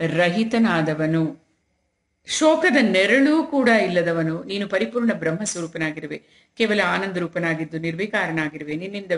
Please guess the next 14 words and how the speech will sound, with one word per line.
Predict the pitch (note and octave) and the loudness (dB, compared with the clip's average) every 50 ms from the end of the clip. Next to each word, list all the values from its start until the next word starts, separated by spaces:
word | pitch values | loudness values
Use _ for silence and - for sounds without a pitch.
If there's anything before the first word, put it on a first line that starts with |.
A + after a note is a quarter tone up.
| D#3 D#3 | -4 -8
ಭಿನ್ನವಾದದ್ದು | - E3 G3 G3+ G#3 G3+ F#3 E3+ D#3+ D#3 D#3 | -12 -8 -6 -2 0 0 0 0 -2 -6 -6
ಏನೂ | D#3 E3 F#3 G#3 A3 | -8 -8 -6 -4 -4
ಇಲ್ಲ, | G#3+ F#3+ F3 E3+ E3 | -4 -2 -2 -2 -2
ಆದರೆ | D#3+ D#3 E3 E3 - - - - _ _ _ _ _ G3 | -2 -2 -2 -4 -4 -4 -6 -14 _ _ _ _ _ -4
ನೀನು | G#3 G#3 G3+ | -2 0 2
ಎಲ್ಲಕ್ಕಿಂತ | F#3 F3 F3+ G3 B3+ B3+ - C#4+ C4 B3 C#4+ | 2 0 0 0 -2 -2 -2 -4 -2 -2 -2
ಭಿನ್ನವಾಗಿರುವೆ. | A#3+ F3+ E3 E3 F3+ F3+ F#3+ G#3+ A3+ A#3 G3+ E3+ D3 D3 D3+ D3 D3+ D3 D3+ D3+ C#3+ C#3 - _ _ _ _ _ _ _ _ _ _ _ _ _ _ _ - | -4 -2 -2 -4 -2 -2 0 0 0 0 0 -2 -4 -6 -6 -8 -6 -4 -4 -4 -4 -6 -10 _ _ _ _ _ _ _ _ _ _ _ _ _ _ _ 2
ನೀನು | A3+ D#4 D#4+ D4+ A3+ | 4 4 6 6 4
ವಿಶ್ವದ | G#3 A#3 A3+ - - C#4+ D4 - A#3+ - - | 4 2 2 2 0 0 0 2 0 0 0
ಉತ್ಪತ್ತಿ, | G3 F#3+ - - A3 G#3 G#3+ - F3+ F3+ | -2 -4 -4 -6 -6 -6 -4 -6 -6 -6
ಸ್ಥಿತಿ, | E3+ - - F#3+ F#3 - G#3 F#3+ F#3 | -6 -6 -6 -8 -8 -6 -6 -6 -6
ಪ್ರಳಯಗಳಿಗೆ | - - F3 E3+ E3+ F3+ F#3+ F#3 F3 F3 E3 D#3+ E3 | -6 -6 -6 -4 -2 -2 -2 -2 -2 -4 -4 -6 -6
ಪರಮ | E3 E3+ D#3+ D#3+ E3 F#3+ | -8 -6 -6 -6 -6 -6
ಕಾರಣನಾಗಿರುವೆ. | - G#3 F#3 E3+ D#3+ D#3 D3+ D#3 D3+ C#3+ D#3 C#3+ D3 D3 C#3+ | -6 -6 -4 -4 -4 -4 -4 -4 -4 -6 -8 -12 -12 -12 -14